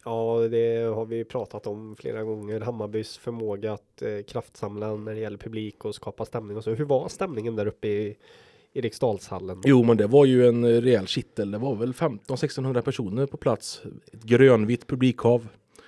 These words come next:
Speaker 2: Vandra in till den där klassiska Kenta-låten, "Just idag är jag stark" och så, men de var ju inte så starka i den här matchen utan förlorade. Men det var ju en härlig inramning, absolut, och spikern som man känner igen och eldade på. Men, eh,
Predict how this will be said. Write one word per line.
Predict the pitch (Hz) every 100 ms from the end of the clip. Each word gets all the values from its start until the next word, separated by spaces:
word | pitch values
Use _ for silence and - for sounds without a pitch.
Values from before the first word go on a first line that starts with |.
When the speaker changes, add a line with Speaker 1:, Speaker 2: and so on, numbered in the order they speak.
| _ _ -
Speaker 2:
Vandra | 123 127 131
in | 120
till | 135
den | 127
där |
klassiska | 131 113 113 123
Kenta-låten, | 143 123 123 117 117 - 131
"Just | 120 139
idag | 127 117 120
är |
jag | 120
stark" | - 110 117 -
och | 120
så, | - 101
men | 104 104 _ - - - - _ -
de | 123 127
var | 127 123
ju | 135
inte | -
så | 127
starka | 139 117 123
i |
den | 117
här | 107
matchen | 104 - 104
utan | 104 107 104
förlorade. | 104 117 104 104 113
Men | 120 120
det |
var | 123 143
ju |
en | 147
härlig | 175 151
inramning, | 151 135 131 156 131
absolut, | 127 - 139 139
och | 139
spikern | - 139 - 135 127
som | 131
man | 127
känner | 135 127
igen | 131 120 120 123
och | 120 _ - - -
eldade | - 135 127 135
på. | 135 123 107 -
Men, | - 127 123
eh, | 120 120